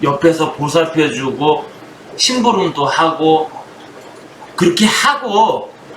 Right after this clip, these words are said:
와이프가 남편이 옆에서 있어야 좀 마음이 좀 차분해지고 하는 거지만 이 동물들은 틀립니다. 순이는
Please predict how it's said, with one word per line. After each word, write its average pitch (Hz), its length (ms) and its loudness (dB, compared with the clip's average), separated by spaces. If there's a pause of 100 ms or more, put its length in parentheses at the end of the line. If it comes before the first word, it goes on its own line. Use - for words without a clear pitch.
와이프가 208 640 0
남편이 202 500 0
옆에서 165 460 2
있어야 156 560 0
좀 143 220 -6
마음이 151 520 0
좀 143 260 -4 (640)
차분해지고 240 720 0
하는 311 300 2
거지만 175 720 0 (420)
이 165 160 0
동물들은 226 580 2
틀립니다. 320 680 -4 (2750)
순이는 285 800 2